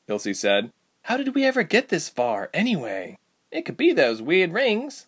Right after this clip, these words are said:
but I wouldn't be surprised if mermaids had anything to do with this,"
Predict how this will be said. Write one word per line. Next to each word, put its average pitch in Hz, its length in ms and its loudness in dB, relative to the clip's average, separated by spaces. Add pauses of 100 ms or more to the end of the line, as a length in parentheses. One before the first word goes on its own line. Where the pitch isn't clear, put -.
but - 100 -4
I 277 220 2
wouldn't 165 260 2
be 156 120 2
surprised 160 580 0
if 107 180 -4
mermaids 135 500 2
had 101 120 -2
anything 104 380 0
to 101 60 -4
do 117 180 2
with 110 160 0
this," 202 420 -2